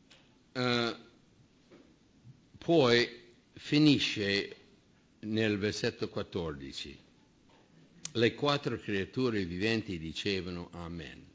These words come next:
Amen, questa parola finale, che vuol dire che loro sono pienamente soddisfatti.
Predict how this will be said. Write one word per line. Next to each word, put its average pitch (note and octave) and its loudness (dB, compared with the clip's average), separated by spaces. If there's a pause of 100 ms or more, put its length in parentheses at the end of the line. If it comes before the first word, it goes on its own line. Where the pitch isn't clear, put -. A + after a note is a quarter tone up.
(840)
Amen, B2+ -2
questa C3+ -6
parola A#2+ -2
finale, F2+ -6
che - -10
vuol C3 -2
dire D3 0
che B2+ -4
loro C3+ -2
sono G#2+ -4
pienamente G#2 -4
soddisfatti. E2 -14